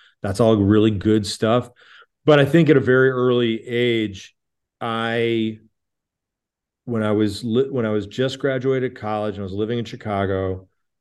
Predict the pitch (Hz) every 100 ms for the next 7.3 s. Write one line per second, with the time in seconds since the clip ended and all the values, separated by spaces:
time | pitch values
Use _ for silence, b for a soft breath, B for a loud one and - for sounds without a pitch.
0 | _ _ _ - 98 95 98 104 120 117
1 | - 113 104 101 104 101 101 98 - 101
2 | 95 95 92 92 95 87 - 135 143 113
3 | 95 92 - 95 90 90 90 - _ _
4 | _ _ _ _ _ _ 110 110 117 143
5 | 127 120 120 - _ _ - 110 101 113
6 | 117 139 127 - 117 113 110 101 92 90
7 | 85 85 -